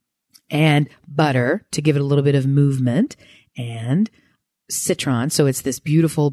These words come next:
bright, citrusy flavor, and the almonds. And I'm sure there's other, and I'm sure I put almond, uh,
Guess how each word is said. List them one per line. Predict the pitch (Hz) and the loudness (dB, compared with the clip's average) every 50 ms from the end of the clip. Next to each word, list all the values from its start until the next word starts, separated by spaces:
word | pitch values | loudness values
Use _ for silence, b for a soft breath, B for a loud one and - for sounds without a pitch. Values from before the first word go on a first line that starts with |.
| - - | -4 -6
bright, | 127 135 135 135 139 139 - - | -2 -2 0 0 0 -2 -4 -6
citrusy | - - - 160 - - 156 - - 147 131 | -10 -6 -6 -4 -2 -2 -4 -4 -4 -8 -10
flavor, | - - 127 120 120 123 120 117 120 - b b b b | -6 -6 -6 -6 -4 -6 -6 -6 -6 -8 b b b b
and | - 127 131 131 131 | -4 -2 -2 0 0
the | 139 147 - - | -2 -4 -4 -4
almonds. | 131 120 120 120 117 117 120 - - | -4 -2 -2 0 -2 -2 -2 -2 -2
And | 113 117 | -2 -2
I'm | 120 | -4
sure | - - 139 | -2 -2 0
there's | 127 131 113 - | 0 0 0 0
other, | 113 120 123 | 0 -2 0
and | 147 147 147 | 2 2 4
I'm | 147 135 | 2 2
sure | 131 - - 202 180 160 | 2 2 4 4 4 4
I | 147 | 2
put | - - 143 - - | 0 -2 -2 -2 -2
almond, | - 135 135 135 123 120 117 - _ - | -2 0 2 2 2 0 -2 -6 _ -8
uh, | - 120 120 117 113 110 110 | -6 -4 -4 -4 -6 -8 -8